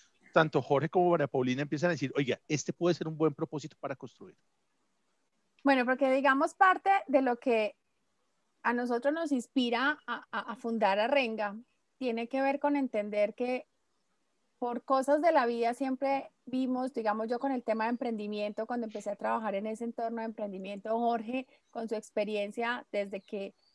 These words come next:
Speaker 2: su papá estaba vivo como consultor financiero, eh, veíamos que en las organizaciones había muchas necesidades de aprender y muchas necesidades de, de, de saber cómo hacer las cosas. Entonces,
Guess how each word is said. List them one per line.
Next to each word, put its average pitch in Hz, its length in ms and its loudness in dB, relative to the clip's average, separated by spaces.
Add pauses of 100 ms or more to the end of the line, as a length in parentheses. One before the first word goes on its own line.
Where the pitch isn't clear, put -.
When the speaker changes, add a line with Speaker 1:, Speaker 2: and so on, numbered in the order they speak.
(160)
Speaker 2:
su 220 200 -8
papá 202 300 2
estaba 226 400 4
vivo 240 280 -2
como 220 240 -4
consultor 202 540 -4
financiero, 208 800 -2 (600)
eh, 214 400 -2 (220)
veíamos 262 560 4
que 311 100 4
en 269 60 4
las 240 160 0
organizaciones 233 920 -2 (340)
había 233 340 2
muchas 302 460 4
necesidades 226 640 2
de 247 60 0
aprender 196 560 -4 (720)
y 240 160 0
muchas 254 440 2
necesidades 240 840 2 (420)
de, 220 380 4 (100)
de, 220 120 0
de 233 140 2
saber 226 340 2
cómo 262 260 4
hacer 269 240 4
las 254 220 -2
cosas. 202 500 -2 (260)
Entonces, 247 420 0